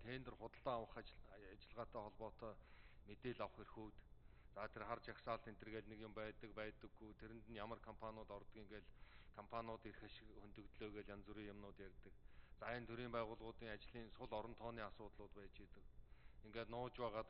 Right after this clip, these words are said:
дарж байгаад ах トゥ хамаатан саднаа томилдог гэдэг энэ асуудлууд явж идэг. Тэгэхээр үнэхээр одоо энэ, энэ асуудлуудыг үнэхээр зэгцэлж ингэж, а, энэ хуулиар бүрэн хуульчилж чадчихвал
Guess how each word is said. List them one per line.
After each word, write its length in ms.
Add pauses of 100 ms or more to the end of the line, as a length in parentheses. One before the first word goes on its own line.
дарж 220
байгаад 340
ах 180
ト 60
ゥ 60
хамаатан 360
саднаа 320
томилдог 400
гэдэг 280
энэ 160
асуудлууд 440
явж 240
идэг. 260 (540)
Тэгэхээр 280
үнэхээр 360
одоо 220
энэ, 200 (580)
энэ 140
асуудлуудыг 580
үнэхээр 320 (120)
зэгцэлж 460
ингэж, 240 (760)
а, 200
энэ 160
хуулиар 400
бүрэн 280
хуульчилж 360
чадчихвал 600